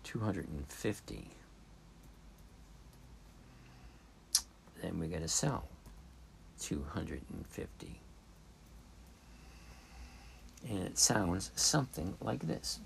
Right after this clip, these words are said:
Buy two hundred fifty Visa at the market to open. Sell two hundred and V,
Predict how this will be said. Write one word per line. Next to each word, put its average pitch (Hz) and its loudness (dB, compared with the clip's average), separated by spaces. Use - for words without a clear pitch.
Buy - 10
two - 12
hundred 139 12
fifty 113 8
Visa 107 8
at 95 4
the 98 6
market 90 6
to - -4
open. 127 8
Sell - 8
two 135 12
hundred 113 10
and 92 4
V, 101 8